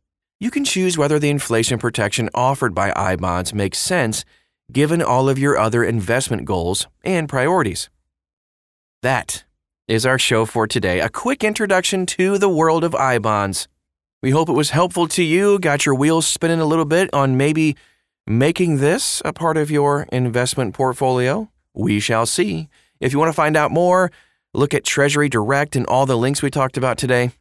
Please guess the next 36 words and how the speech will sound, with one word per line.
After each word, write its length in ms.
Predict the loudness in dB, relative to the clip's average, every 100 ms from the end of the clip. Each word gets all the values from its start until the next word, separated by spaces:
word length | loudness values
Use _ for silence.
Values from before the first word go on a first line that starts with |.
| _
It's 220 | -6 -2
inside 480 | 0 0 0 0 0
this 160 | 0 2
article. 400 | 2 2 0 -2
Just 180 | -2
copy 360 | -2 -4 -2 -2
and 120 | -2
paste 320 | -2 -2 -2
the 80 | -4
title 380 | -6 -4 -2 -2
of 60 | -4
the 60 |
podcast 640 | -2 -4 -2 -4 -4 -6 -12 _ _ _ -10
right 300 | -2 0 2
into 160 | 0 0
the 80 |
search 280 | 0 0 0
bar 380 | -2 0 -2 -6 _ _ _ -6
at 160 | -4
the 80 | -4
college 480 | -4 0 2 2 0
investor 500 | 0 0 0 0 0
dot 340 | 0 -2 -4
com. 400 | -4 -4 -4 -6 -14 _ _ _ _ _ -6
Follow 320 | -2 0 0
us 140 | 0
on 100 | 0
social 400 | 0 2 2 2
media. 360 | 0 2 2 2
We 160 | 2 2
are 180 | 2 2
everywhere. 560 | 0 2 2 2 4
Wherever 400 | 2 2 2 2
you 280 | 2 2 4
are, 260 | 4 4 2
it's 320 | 0 -2